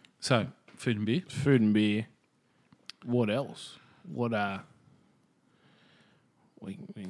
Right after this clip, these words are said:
Speaker 2: what, what other favourites?
Speaker 1: Favourites?
Speaker 2: What other, I was trying to think of the word. What other favourites, um, are we doing? What are, are we rocking? What, what's on your mind?
Speaker 1: Well, I've got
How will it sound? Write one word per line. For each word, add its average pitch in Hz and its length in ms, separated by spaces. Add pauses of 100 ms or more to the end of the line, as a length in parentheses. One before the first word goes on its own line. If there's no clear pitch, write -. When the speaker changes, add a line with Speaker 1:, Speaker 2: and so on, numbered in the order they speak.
(100)
Speaker 2:
what, 120 300
what 139 160
other 135 140
favourites? 135 360
Speaker 1:
Favourites? 127 380
Speaker 2:
What 143 140
other, 139 140
I 117 120
was 120 140
trying 120 180
to 104 40
think 104 100
of 98 40
the 95 80
word. 110 260 (320)
What 139 120
other 135 140
favourites, 127 760 (420)
um, 95 420 (520)
are 117 80
we 107 80
doing? 104 340 (100)
What 117 180
are, 117 100
are 127 100
we 120 100
rocking? 113 360
What, 113 140 (160)
what's 117 200
on 104 100
your 98 160
mind? 90 280 (540)
Speaker 1:
Well, 147 180
I've 156 200
got 143 180